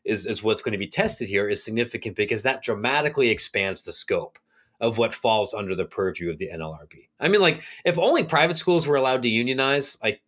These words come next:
that would clearly not be a sustainable system, and there would be some kind of public school collective bargaining option pretty soon anyway.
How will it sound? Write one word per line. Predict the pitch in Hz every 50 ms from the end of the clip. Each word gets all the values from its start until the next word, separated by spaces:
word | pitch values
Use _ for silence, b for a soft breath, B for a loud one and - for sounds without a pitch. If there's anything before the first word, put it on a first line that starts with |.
| -
that | 131 135 143 - 123
would | 123 117 113 -
clearly | - - 131 127 127 127 127
not | 120 120 123 120 -
be | 123 120
a | 110
sustainable | - - 113 - - 117 110 107 104 107
system, | 101 - - 107 - - 120 113 110
and | 104 98
there | 101 101
would | 98 101 95 90
be | - 101 107
some | 101 - - 98 98
kind | - 98 98 98
of | 98 95 - - b b b b b b -
public | - 120 113 117 113 -
school | - - - 110 107 107
collective | - - 110 104 101 - - 104 90
bargaining | - 104 101 101 95 95 101 95 98 95 95 95 -
option | 92 95 95 - - - 113 101 92 90 80 _ _ -
pretty | - 127 117 98
soon | - - - 113 104 95
anyway. | 90 92 107 120 139 165 226